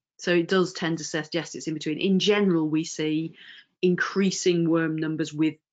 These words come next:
decreasing intensity of tillage. Um, so I, I guess if we needed to find something evil, we go and look at potato crops and sugar beet, where actually there's perhaps been s-,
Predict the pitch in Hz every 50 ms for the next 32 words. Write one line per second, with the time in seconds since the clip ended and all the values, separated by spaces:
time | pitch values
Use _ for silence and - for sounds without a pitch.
0 | _ - - 175 - - - - 170 170 160 - - - 156 151 151 151 170 165
1 | - - 160 156 151 147 - 156 - - 151 147 143 143 - - 165 143 135 135
2 | 151 - - - - _ _ _ _ _ _ _ _ _ _ _ _ _ _ _
3 | _ _ - - 170 165 165 160 165 160 156 - - - - - 175 165 165 160
4 | 156 - - _ _ _ _ - - - - - 165 151 165 151 - - - -
5 | _ _ _ _ - - _ - 151 - 185 175 165 190 190 190 165 185 180 185
6 | 175 - - 165 165 160 160 - - 170 165 - 165 165 170 - 185 190 180 170
7 | 143 160 151 160 175 170 - - - - - - - 185 170 160 175 160 160 160
8 | 165 165 165 - - - - 156 - - 170 165 165 160 - 156 156 151 - -
9 | 165 156 156 - - - - - - - _ _ _ _ - - 170 165 - 175
10 | 156 147 160 - 143 143 147 - 165 160 175 170 165 165 165 - - - - 160
11 | 160 160 - - 175 - 170 - - - - - 160 160 156 - -